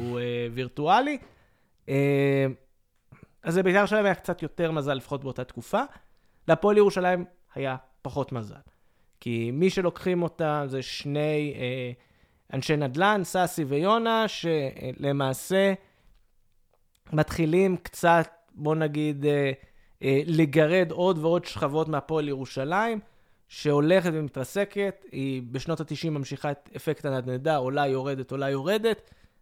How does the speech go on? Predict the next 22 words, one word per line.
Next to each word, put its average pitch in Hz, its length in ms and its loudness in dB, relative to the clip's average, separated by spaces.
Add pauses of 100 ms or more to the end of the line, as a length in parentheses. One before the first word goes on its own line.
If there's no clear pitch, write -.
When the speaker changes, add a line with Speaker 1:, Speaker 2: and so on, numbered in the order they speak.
(160)
Speaker 2:
עד 165 220 0
שלמעשה 160 720 0
בסוף 147 420 -2
עונה 151 200 -2
תשעים 147 340 -6
ותשע 139 400 -4
אלפיים 202 480 0 (520)
היא 131 340 -2 (140)
יורדת 170 720 2 (480)
מליגת 170 480 0
העל 147 280 2 (220)
לליגה 151 300 -2
הלאומית, 147 540 0 (560)
ומשם 151 340 4
מתחילה 175 320 2
את 170 80 0
הנדנדה 151 440 0
שלה 160 220 0 (640)
מדרגה 156 300 4
אחת - 240 -2
נמוך 151 320 0
יותר. 107 240 -8